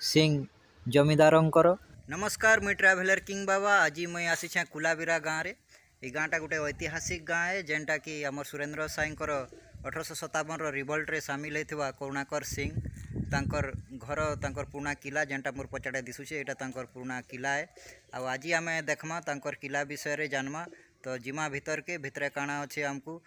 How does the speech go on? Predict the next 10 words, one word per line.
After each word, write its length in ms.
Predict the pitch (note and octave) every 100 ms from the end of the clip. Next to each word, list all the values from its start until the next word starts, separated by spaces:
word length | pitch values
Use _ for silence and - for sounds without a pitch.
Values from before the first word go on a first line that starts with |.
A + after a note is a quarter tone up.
| - -
ତାର 140 | C3+
ବିଷୟରେ 440 | C3 C3 C#3 C#3 D#3 D#3+ _ -
ଆମେ 200 | A#2 C3 C#3
knowledge 320 | C3 C3+ C#3
ନେମା 240 | C#3 D3 E3 F#3+ _ _
ଆଉ 160 | A#2+ C3 D#3 _ -
ଦେଖମା। 340 | B2 C3+ B2 G2 _ -
ଆସୁନ। 240 | C3 A#2 F2+ - _ _ _ _ _ _ _ _ _ _ _ _ _ - - - - - - _ _ _ -
ଇଟା 180 | D#3 G3+
ହଉଛେ 320 | F3+ F#3 G3